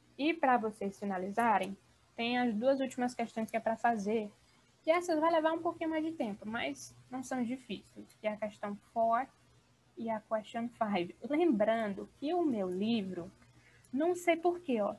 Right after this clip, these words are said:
não tem a questão número quatro aqui, eu não sei o que é que ele tá perguntando pra vocês.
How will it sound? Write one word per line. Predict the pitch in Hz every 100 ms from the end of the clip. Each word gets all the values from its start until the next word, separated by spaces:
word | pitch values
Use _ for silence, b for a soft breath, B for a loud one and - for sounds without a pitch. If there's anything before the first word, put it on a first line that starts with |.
| _
não | 254 339 370
tem | 359 311
a | 302
questão | 302 285 - 269
número | 262 262
quatro | 285 269 262
aqui, | 302 262
eu | 220
não | 226 311
sei | - 415 381
o | 349
que |
é | 226
que | 233
ele | 220
tá | - 226
perguntando | 226 220 214 214
pra | 208 202
vocês. | 208 247 208 185